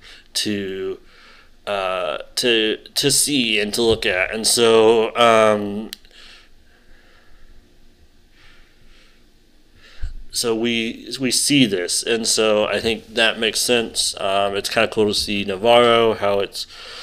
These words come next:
grown. We learn what Cara Dune's doing, and, uh, and then we get to see these Babu Frick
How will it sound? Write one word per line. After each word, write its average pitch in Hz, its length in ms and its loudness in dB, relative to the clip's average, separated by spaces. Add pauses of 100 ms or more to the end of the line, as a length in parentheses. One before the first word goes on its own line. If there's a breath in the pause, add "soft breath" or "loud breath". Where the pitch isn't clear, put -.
(360 loud breath)
grown. 120 760 6
We 107 120 -2
learn 107 440 0
what 101 200 0
Cara 101 300 -2
Dune's 120 420 2
doing, 113 600 2 (420 loud breath)
and, 104 840 6
uh, 101 580 -4 (180)
and 120 120 -2
then 117 140 2
we 113 160 0
get 110 120 0
to 107 100 2
see 107 540 -4 (380 loud breath)
these 104 720 -6 (180 loud breath)
Babu 107 400 -2
Frick - 460 -2